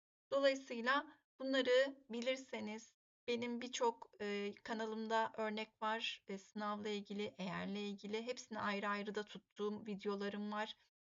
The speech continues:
Lütfen açıp inceleyip bakın. E, eminim faydalanacaksınızdır. Eğer sormak istediğiniz bir şey olursa mutlaka yorumlar kısmından sorabilirsiniz.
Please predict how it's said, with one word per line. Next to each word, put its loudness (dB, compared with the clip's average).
Lütfen 0
açıp -2
inceleyip -2
bakın. -4
E, 2
eminim 2
faydalanacaksınızdır. 0
Eğer 2
sormak -2
istediğiniz -4
bir -4
şey 0
olursa -6
mutlaka -6
yorumlar -2
kısmından -6
sorabilirsiniz. -6